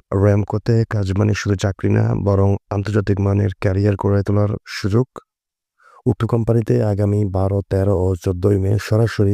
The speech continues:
ডেলিগেট কর্তৃক ইন্টারভিউয়ের মাধ্যমে কিছু কর্মী নেওয়া হবে। পদের নাম ইলেকট্রিশিয়ান, প্লাম্বার, ডাকম্যান, ফাইভ ফিটার, ফায়ার অ্যালার্ম সিস্টেম অফিসার এবং হেল্পার। উক্ত কোম্পানিতে বেতন নির্ধারণ করা হয়েছে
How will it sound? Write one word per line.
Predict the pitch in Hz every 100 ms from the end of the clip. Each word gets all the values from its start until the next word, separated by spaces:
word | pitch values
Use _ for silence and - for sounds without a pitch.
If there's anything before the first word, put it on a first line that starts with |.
| 92
ডেলিগেট | 101 101 107
কর্তৃক | 101 - 107 - 104
ইন্টারভিউয়ের | 101 98 104 98
মাধ্যমে | 92 95 104 -
কিছু | 101 107 98
কর্মী | 92 95 98
নেওয়া | 98 107
হবে। | 123 165 _ _ _ _ _ _ _ _ _ _ _ _ -
পদের | 104 104 104
নাম | 104 104
ইলেকট্রিশিয়ান, | 104 101 104 - 101 98 101 98 -
প্লাম্বার, | 98 95 95 98 95 90 - 98
ডাকম্যান, | 98 - 95 95 95 - -
ফাইভ | 95 95 -
ফিটার, | 98 101 95 92 - -
ফায়ার | 101 98 101 -
অ্যালার্ম | 101 98 101 -
সিস্টেম | 101 - - 101
অফিসার | 92 104 - 143 175 _ _ _ _ _ -
এবং | 104 101 98 95 - - 107
হেল্পার। | 95 - 127 190 - _ _ _ _ _ _ _ _ _ -
উক্ত | 113 107
কোম্পানিতে | 113 113 113 120 110
বেতন | 104 107 101
নির্ধারণ | 98 107 101
করা | 107 101
হয়েছে | 101 101 -